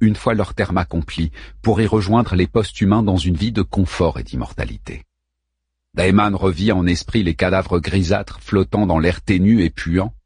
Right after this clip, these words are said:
et ce fut à grand-peine qu'il retint un reniflement de mépris. « Euh, pardon ? » fit Prospero en s'arrachant à sa contemplation. « Rien »,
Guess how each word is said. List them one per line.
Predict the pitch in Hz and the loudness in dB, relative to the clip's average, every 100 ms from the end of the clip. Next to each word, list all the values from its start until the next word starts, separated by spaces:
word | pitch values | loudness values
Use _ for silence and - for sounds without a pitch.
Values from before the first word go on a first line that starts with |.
| _ _ _ _ _ | _ _ _ _ _
et | 87 | -6
ce | 110 | -4
fut | - 123 | -4 -2
à | 120 | 0
grand-peine | 98 120 104 135 127 | 2 0 0 -4 -4
qu'il | - 101 | -2 0
retint | 107 101 110 113 - | 0 0 0 0 0
un | 107 104 | 0 0
reniflement | 85 90 82 - 73 69 | 2 0 -2 -2 -4 -2
de | 67 | -4
mépris. « | 58 53 - - - _ _ _ _ _ _ _ _ _ _ _ _ _ _ _ _ _ _ _ - | -6 -8 -8 -10 -12 _ _ _ _ _ _ _ _ _ _ _ _ _ _ _ _ _ _ _ -14
Euh, | - | -6
pardon ? » | - 110 95 117 - 262 - - - | 0 0 0 -4 -4 -6 -8 -20 -14
fit | - 98 | 0 0
Prospero | - 92 - 87 80 90 113 | 2 -2 0 0 2 2 0
en | 85 73 | 0 0
s'arrachant | - 82 82 - 98 | 0 0 0 2 0
à | 78 | 2
sa | 80 | -2
contemplation. « | 80 80 80 82 82 - 139 143 - _ _ _ _ _ _ _ - | -4 -4 -2 0 -2 -2 -4 -6 -10 _ _ _ _ _ _ _ -6
Rien », | 104 127 135 123 | -2 2 2 2